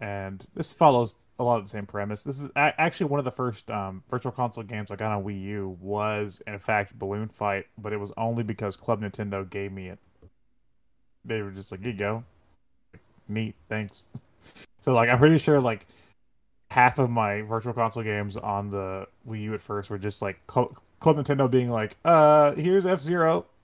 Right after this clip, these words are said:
I was like, "Thanks." <laughs> 'Cause, uh,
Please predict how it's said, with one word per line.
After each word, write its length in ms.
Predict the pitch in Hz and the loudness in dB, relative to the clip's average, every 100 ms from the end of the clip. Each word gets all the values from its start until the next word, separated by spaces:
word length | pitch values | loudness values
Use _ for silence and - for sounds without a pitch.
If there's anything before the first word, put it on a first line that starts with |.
| _ _ _ - | _ _ _ -12
I 20 | |
was 80 | 104 | -10
like, 140 | 101 - _ | -10 -12 _
"Thanks." 400 | - 113 107 - - 135 _ | -6 -4 -4 -8 -10 -10 _
<laughs> 180 | _ - | _ -2
'Cause, 1500 | 208 196 190 _ - - - - 139 127 117 104 _ 92 92 | -2 -2 -6 _ -14 -14 -14 -20 -18 -18 -20 -20 _ -18 -14
uh, 220 | 92 | -12